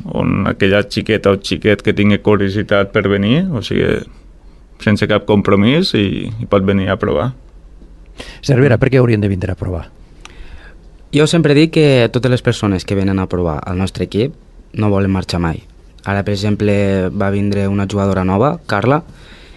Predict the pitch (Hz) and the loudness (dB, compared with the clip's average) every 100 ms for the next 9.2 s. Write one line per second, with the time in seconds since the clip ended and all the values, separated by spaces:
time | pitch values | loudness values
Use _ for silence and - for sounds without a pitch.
0 | - 98 101 101 98 98 98 110 98 98 | -4 0 2 2 2 2 2 2 2 0
1 | 90 80 - - - - - - 98 95 | 0 -4 -10 -20 -20 -20 -20 -8 -6 -6
2 | 98 92 92 92 90 107 104 107 104 101 | -4 -4 -2 -4 -2 0 2 2 4 4
3 | 101 95 101 113 135 - 107 104 98 95 | 4 2 2 0 0 0 2 2 2 0
4 | 82 101 98 - 101 98 104 101 98 101 | 0 2 0 2 -2 2 2 2 2 2
5 | 104 127 123 110 107 104 98 107 104 98 | 2 2 0 0 2 2 2 2 2 2
6 | 90 - - - 104 113 113 107 110 107 | -2 -10 -20 -8 -4 0 0 2 2 4
7 | 107 107 98 101 104 101 98 98 95 98 | 4 2 0 2 2 4 2 0 2 2
8 | 113 123 - - 107 104 101 110 98 92 | 4 2 0 -4 0 2 2 2 2 0
9 | 92 78 | -2 -6